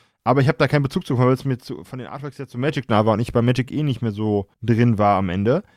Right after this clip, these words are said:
Aber die Qualität ist Weltklasse und das Centering sieht auch gut aus. Also ich würd mal sagen, auf den ersten Blick sieht's wirklich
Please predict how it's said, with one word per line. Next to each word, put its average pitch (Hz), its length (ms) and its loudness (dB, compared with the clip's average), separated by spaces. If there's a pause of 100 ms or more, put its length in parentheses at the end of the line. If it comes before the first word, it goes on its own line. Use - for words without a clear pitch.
(260)
Aber 135 200 2
die 123 80 2
Qualität 131 460 2
ist - 160 -6
Weltklasse 160 420 0
und 135 80 -4
das 127 120 -4
Centering 151 340 -4
sieht 123 200 -10
auch - 260 -14
gut 175 240 -10
aus. 196 280 -2
Also 120 220 -6
ich 80 260 -12
würd 127 120 -12
mal 131 100 -10
sagen, 123 240 -6
auf 107 100 -12
den - 80 -16
ersten 123 260 -14
Blick 127 160 -10
sieht's 117 240 -16
wirklich 120 420 -10